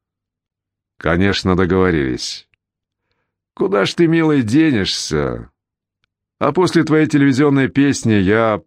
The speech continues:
прощу все твои старые и новые грешки, в том числе и вот эту пакость, которую ты наплёл обо мне давеча. Понял, Сеня?" "Понял.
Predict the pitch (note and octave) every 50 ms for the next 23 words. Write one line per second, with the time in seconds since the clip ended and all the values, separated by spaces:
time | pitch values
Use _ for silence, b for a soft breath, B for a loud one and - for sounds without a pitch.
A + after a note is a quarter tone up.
0 | _ - F#2+ A2 A2+ G#2+ - - C3 B2 - - - - F3+ F#3 F#3 - - E3+
1 | E3 D#3+ D#3+ - - - D#3+ D3+ D3 C#3+ C3 B2+ A#2 F#2 B2+ A#2+ A#2+ B2+ C3+ C3
2 | A#2+ A#2+ A#2+ A2+ G#2 F#2 G#2+ A#2 - - - - _ - - F2+ F2+ D#2 C#2 A#1+
3 | - B B B B B B B B B B B B B B B B B B B
4 | - - A#2 A#2+ A2 - A#2+ A2+ - - A#2 A2+ A2 G#2+ F#2+ - - F2 G2+ G#2
5 | G#2+ G#2+ - - - C#3 - F#2+ D#2+ - E2+ D2+ C#2 - D2+ C#2+ - - _ -
6 | _ _ _ _ _ _ _ _ _ _ _ _ _ _ _ - F#2 F2+ - G#2
7 | G2+ F#2+ - G2+ G2 F#2+ F2+ - G#2 A2+ A2 G#2 F2 F#2+ F2+ F#2 F#2 F#2 F2+ F2
8 | E2 D2 C#2 _ - D#2 D2+ F2 E2 D2+ C2 B1+ A1+ - - - B1+ B1+ B1+ A#1
9 | - _ _ _ _ _ _ _ _ _ _ _ _ _ _ _ _ _ _ _
10 | - - C3+ D#3+ D3 C3 A2+ - - F#2+ D#2+ D#2 C#2+ C2 B1 - _ _ _ _
11 | _ _ _ _ _ _ _ _ _ _ _ _ _ _ _ _ _ _ _ _
12 | _ _ _ _ _ _ _ - F#2+ F2+ E2 D2+ D2+ C#2+ C2 C2+